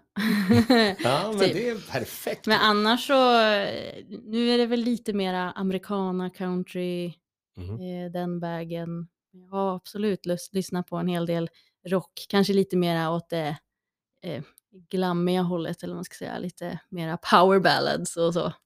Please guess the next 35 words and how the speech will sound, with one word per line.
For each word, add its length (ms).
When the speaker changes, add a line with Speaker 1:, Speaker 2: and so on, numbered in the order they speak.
Speaker 2:
I 100
see. 240
Speaker 1:
Absolute 760
power 280
ballads, 520
eller 80
vad 80
heter 200
den? 200
Speaker 2:
Ja, 300
Speaker 1:
<laughs> 500
Speaker 2:
bland, 460
bland 280
annat, 120
den 180
finns. 340
Speaker 1:
Ja. 140
Speaker 2:
<laughs> 60
Och 80
det 80
är 40
det 80
vi 80
spelar 280
på 100
roslagenlive 460
punkt 260
se 100
också. 180
Mycket 200
Speaker 1:
Oj. 80
Speaker 2:
power 260
ballads 560
och, 360
ja, 160